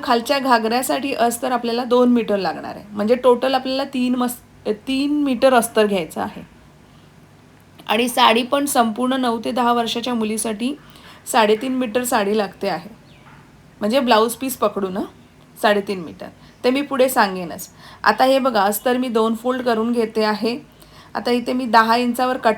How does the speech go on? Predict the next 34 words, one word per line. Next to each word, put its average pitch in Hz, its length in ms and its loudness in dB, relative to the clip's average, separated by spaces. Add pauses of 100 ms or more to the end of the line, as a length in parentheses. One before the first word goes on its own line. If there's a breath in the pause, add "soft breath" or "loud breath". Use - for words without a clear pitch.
करून 240 260 0
घेतलेलं 214 400 -2
आहे. 208 280 -4 (640 soft breath)
आपल्याला 233 320 0
हे 247 160 0
एवढं 233 300 0
ब्ल-, 226 260 2
ब्लाऊजसाठी 226 720 0
लागणार 202 360 0
आहे 214 180 -2
पुढील 262 360 0
भागासाठी. 175 500 2 (920 loud breath)
तर 226 40 -2
हे 233 120 2
दोन 233 240 2
फोल्ड 269 280 -2
अस्तर 247 360 -2
आहे. 233 340 0 (160)
पहिले 233 200 4
पुढील 240 300 -2
भाग 247 140 2
करते. 220 580 -4 (160)
उंची 254 340 2
आहे 285 240 4
ब्लाऊजची 247 520 0
सोळा 226 340 2
इंच. 220 260 -2 (960 loud breath)
खालचा 240 300 2
भाग 254 160 6
मी 262 160 -2
सरळ 233 300 4
करून 247 280 0
घेते 240 260 0
आधी. 214 280 -2